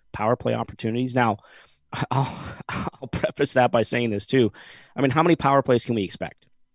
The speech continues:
There was one power play call in Game seven. We know, we know this. This is nothing new. As the playoffs get deeper, there seems to be fewer and fewer calls made.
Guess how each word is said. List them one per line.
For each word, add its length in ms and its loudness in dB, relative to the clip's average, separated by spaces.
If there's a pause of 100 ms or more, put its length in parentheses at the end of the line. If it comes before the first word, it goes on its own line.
(580)
There 120 -2
was 140 -2
one 320 4
power 280 0
play 180 2
call 300 0
in 100 -6
Game 200 -6
seven. 300 -6
We 120 -4
know, 300 -4
we 140 -2
know 180 0
this. 280 -10
This 180 -4
is 140 -4
nothing 500 -6 (140)
new. 540 -4 (540)
As 280 0
the 100 0
playoffs 500 2
get 280 2
deeper, 480 -2 (460)
there 100 -2
seems 300 -2
to 80 -6
be 100 2
fewer 420 6
and 160 -2
fewer 320 0
calls 520 -2
made. 500 -4